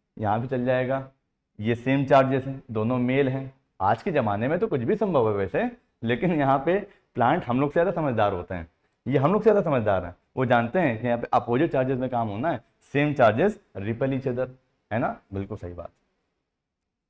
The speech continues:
आगे देखो भैया, तो ये दोनों हमारे क्या हो गए? मेल फ्लावर हो गए।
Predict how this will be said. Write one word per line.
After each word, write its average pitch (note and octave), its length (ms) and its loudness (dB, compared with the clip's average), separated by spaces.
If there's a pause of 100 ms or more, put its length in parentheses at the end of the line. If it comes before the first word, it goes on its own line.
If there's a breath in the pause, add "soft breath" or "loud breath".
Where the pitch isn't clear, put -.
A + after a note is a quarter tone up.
आगे G#2+ 240 -2
देखो A2+ 240 -6
भैया, G#2+ 240 -8 (600)
तो G3 40 0
ये F#3 140 2
दोनों D3 400 2
हमारे A#2+ 260 2
क्या A2+ 180 -2
हो F#2 120 0
गए? F#3+ 260 2 (280)
मेल B2+ 440 0
फ्लावर C3 360 0
हो A#2+ 160 -4
गए। B2+ 180 -10